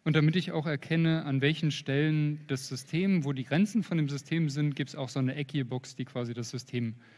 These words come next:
repräsentiert, ne? Das war Teil der letzten Vorlesung. Ähm, das heißt,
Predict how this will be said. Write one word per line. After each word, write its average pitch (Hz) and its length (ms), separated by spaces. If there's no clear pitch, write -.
repräsentiert, 123 680
ne? 247 200
Das 147 200
war 123 240
Teil 123 280
der 120 120
letzten 113 320
Vorlesung. 110 520
Ähm, 151 380
das 151 160
heißt, 190 380